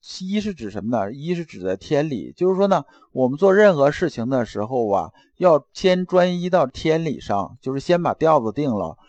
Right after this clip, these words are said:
然后再专一到具体这种事儿上，这才是主义之功。陆程啊，接着问先生说：“励志这个事情啊，我一直没有想太清楚，先生你能不能说一说？”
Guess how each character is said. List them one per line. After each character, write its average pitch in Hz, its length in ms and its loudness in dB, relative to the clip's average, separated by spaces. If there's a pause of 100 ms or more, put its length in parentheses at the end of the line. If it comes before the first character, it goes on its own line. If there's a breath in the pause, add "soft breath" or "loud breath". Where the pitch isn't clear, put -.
(160 soft breath)
然 113 320 2
后 190 180 2
再 147 160 2
专 151 320 0
一 151 60 -4
到 147 160 0
具 170 200 -12
体 143 160 -20
这 95 80 -8
种 120 140 -4
事 170 140 -2
儿 143 120 2
上， 90 320 -8
这 156 160 -2
才 107 160 -8
是 107 120 -12
主 73 180 -18
义 85 140 -14
之 90 160 -14
功。 87 260 -12 (840)
陆 240 100 -2
程 165 100 -2
啊， 180 220 6
接 170 180 0
着 180 80 2
问 175 200 0
先 156 280 0
生 147 320 0
说 180 220 0
：“励 214 240 0
志 214 260 0
这 139 120 0
个 120 100 0
事 123 160 -8
情 110 180 -8
啊， 104 280 0
我 104 240 0
一 180 100 -2
直 160 160 -6
没 147 80 -2
有 165 140 0
想 - 180 -6
太 135 160 -4
清 156 260 -8
楚， 104 220 -8
先 143 220 -4
生 147 160 -4
你 98 80 -4
能 92 180 -6
不 123 60 -2
能 123 80 -2
说 131 240 -2
一 117 80 -4
说？” 85 340 -6